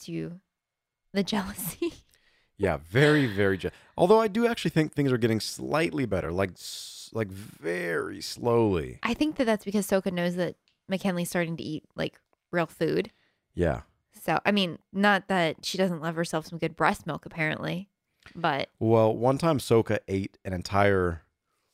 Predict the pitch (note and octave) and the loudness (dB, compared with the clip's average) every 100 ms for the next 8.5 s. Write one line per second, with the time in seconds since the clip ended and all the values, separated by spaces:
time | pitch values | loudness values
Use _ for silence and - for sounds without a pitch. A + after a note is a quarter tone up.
0 | _ - D#3 B2+ F#2+ - F2 D#2 - - | _ -2 0 0 -2 -4 -4 -6 -8 -10
1 | - E2+ D#2 D#2 F2+ D#2+ _ _ - C#3+ | -10 -10 -10 -4 -2 -2 _ _ 0 2
2 | C#3 C3+ A2+ A2 A2+ - G#2+ F#2 E2 E2+ | 2 0 0 2 2 2 0 0 0 -2
3 | D#2+ D2+ _ _ _ _ - D2+ D2+ D#2+ | -2 -6 _ _ _ _ -14 -10 -10 -6
4 | G2 G2 F2+ E2 F2 E2+ E2 D#2 - _ | 0 2 2 -2 -2 -2 -2 -6 -16 _
5 | _ _ _ _ _ - C3 C#3+ A2+ F2+ | _ _ _ _ _ 2 2 2 -2 -4
6 | E2 F2+ - A2+ G#2+ A#2 F#3+ B2 G#2+ G#2+ | -2 -4 -6 -2 0 6 6 4 0 2
7 | G#2 G2 F#2+ - - G2+ - G#2+ D#3 G2+ | 2 0 -2 -6 -4 -2 4 4 4 2
8 | F2+ F#2 E2 D#2+ | -4 -4 -6 -6